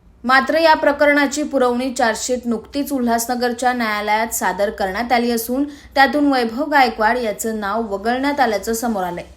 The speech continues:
याबाबत पोलिसांना विचारलं असता वैभव गायकवाड यांचा या गोळीबारात सहभाग असल्याचे कोणतेही ठोस पुरावे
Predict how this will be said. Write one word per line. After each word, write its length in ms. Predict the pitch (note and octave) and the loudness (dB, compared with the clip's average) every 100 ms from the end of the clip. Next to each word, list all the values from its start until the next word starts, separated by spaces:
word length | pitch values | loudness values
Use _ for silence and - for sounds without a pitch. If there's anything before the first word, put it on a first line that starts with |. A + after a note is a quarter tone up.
| - - - | -20 -20 -6
याबाबत 580 | G#3+ G#3 G#3 G3+ A3+ B3+ B3 - - | 2 4 6 4 4 2 -2 -16 2
पोलिसांना 520 | A#3 C4+ C4+ C#4+ D4+ | 4 4 4 4 4
विचारलं 420 | D4 C#4+ C#4 C#4 | 2 4 4 4
असता 360 | C4+ C4 C#4+ C#4+ | 2 4 4 4
वैभव 360 | C4+ A3 A3+ | 2 0 -2
गायकवाड 520 | A3+ A3+ A3 A3+ A#3 B3 | 0 2 2 2 2 2
यांचा 380 | G#3 F#3+ G#3+ | -2 -4 -2
या 200 | G#3 G#3 G3 | -2 0 -2
गोळीबारात 680 | F#3 G#3 B3 B3 F#3 - | -2 -2 4 4 4 -4
सहभाग 520 | - A3+ G#3+ A3 C4+ C#4+ | -6 -6 -2 2 4 4
असल्याचे 500 | A#3+ A#3 G#3 A3+ A3+ | 0 -2 -2 -2 -2
कोणतेही 600 | A3+ G#3+ G3+ A#3 A#3 C4+ - | -2 -4 -2 -4 -2 -6 0
ठोस 240 | A3+ A3+ | 0 0
पुरावे 440 | A3+ G#3+ A3 A3+ | -4 -2 -2 -2